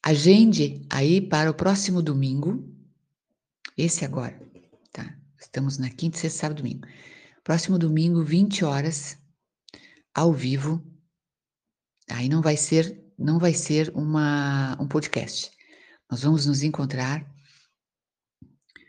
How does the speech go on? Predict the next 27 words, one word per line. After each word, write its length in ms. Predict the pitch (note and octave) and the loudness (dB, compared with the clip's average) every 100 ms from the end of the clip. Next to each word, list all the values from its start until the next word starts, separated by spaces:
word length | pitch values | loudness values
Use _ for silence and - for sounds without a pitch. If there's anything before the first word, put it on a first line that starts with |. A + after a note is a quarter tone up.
| _ - | _ 0
num 220 | C#3 D#3+ | 4 6
link 500 | D#3 G3 A3 G3 - | 8 8 6 2 2
privado 600 | - G#3 E3 D3 D3+ D#3 | 2 2 2 2 0 -2
do 140 | C#3+ | -2
YouTube, 460 | C#3 C3+ - D3+ D3+ | 0 -2 -2 -4 -2
que 160 | - F3 | 0 4
nunca 560 | F3+ G3 B3 - B3 | 8 10 10 8 6
irá 220 | G#3 E3 | 6 6
ao 180 | E3+ D#3 | 4 4
ar 180 | C#3+ E3 | 2 4
no 140 | F3 | 4
YouTube, 560 | F#3 G3 - A#2 - - | 4 2 -2 -6 -8 -6
nunca. 640 | C#3 D3+ D#3+ D#3+ - - _ _ _ _ _ _ _ _ _ _ _ _ _ _ | 0 2 2 0 -6 -10 _ _ _ _ _ _ _ _ _ _ _ _ _ _
Nós 200 | C#3+ D#3+ | 4 4
vamos 180 | E3 F#3+ | 4 2
fazer 280 | F3+ D#3+ E3 | 0 0 0
uma 140 | E3 | 2
limpeza 520 | E3 F#3+ F3 C#3+ C#3 | 0 0 -2 -2 -4
aqui. 440 | - - - - - - - - | -8 -10 -12 -12 -20 -20 -12 0
Eu 120 | C#3 | 2
vou 220 | D3 D#3 | 4 2
coordenar 800 | - G#3 A3+ G#3+ F3 D3+ D3 D#3 | 6 8 8 8 6 4 4 2
um 100 | D#3+ | 2
processo 640 | - F#3 G3+ - D3+ D3 C#3+ | 2 0 0 -2 -2 -2 -4
de 120 | C#3 | -2
limpeza 600 | C3+ C3 C3+ C#3 D3+ D3 - _ _ _ _ _ _ _ | -2 -2 -2 0 -2 -6 -12 _ _ _ _ _ _ _
pesada. 840 | F3 G#3 F#3+ D3 A#2+ A2+ - - | 8 8 6 0 0 -4 -10 -14